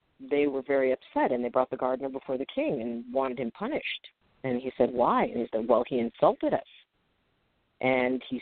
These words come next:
said something that was blatantly not true." And so the king looked at the gardener. He said, "Well, did you insult them?" And the gardener said, "I never meant to, my lord. He, you know, had these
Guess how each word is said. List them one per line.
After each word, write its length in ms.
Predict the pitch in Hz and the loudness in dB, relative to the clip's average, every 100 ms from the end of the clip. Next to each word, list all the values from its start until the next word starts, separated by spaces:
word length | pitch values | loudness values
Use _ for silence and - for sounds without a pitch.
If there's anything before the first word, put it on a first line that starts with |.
| - - | -4 2
said 160 | 113 - | 2 2
something 340 | 131 185 214 | -2 2 4
that 160 | 151 - | 2 2
was 140 | 127 | -2
blatantly 500 | - 120 110 127 147 | 0 -2 -2 -4 -4
not 220 | 156 156 - | -4 -4 -6
true." 280 | - 285 - - _ _ _ _ _ _ _ _ _ _ 170 | -2 -2 -4 -14 _ _ _ _ _ _ _ _ _ _ 4
And 140 | 180 - | 4 4
so 280 | 139 151 208 | 6 6 6
the 80 | 160 | 2
king 240 | - 135 135 | 0 -2 0
looked 220 | 135 - | 0 0
at 60 | |
the 80 | - | 2
gardener. 400 | 143 131 139 202 | 4 4 2 -2
He 100 | 240 - | -2 0
said, 60 | |
"Well, 160 | 143 131 | 2 2
did 180 | 131 123 | -2 -4
you 140 | 131 | -4
insult 360 | 139 - 117 - | -4 0 0 2
them?" 320 | - 254 311 - | 0 -2 -4 -8
And 100 | 208 - - | -14 -18 -8
the 60 | 247 | -2
gardener 300 | 113 120 127 - | 0 0 -2 2
said, 160 | 139 | 4
"I 80 | 123 | 4
never 280 | 120 123 107 | 2 0 -2
meant 260 | 107 208 - | 2 2 2
to, 80 | 156 | -2
my 140 | 127 | 0
lord. 360 | 113 113 101 - - - - _ _ | 0 0 -2 -6 -20 -20 -20 _ _
He, 520 | - 135 131 127 127 127 - | -4 2 4 2 0 -4 0
you 120 | 131 | 2
know, 140 | 113 - | 2 -4
had 380 | - 160 160 139 | -2 0 0 0
these 220 | 139 | -4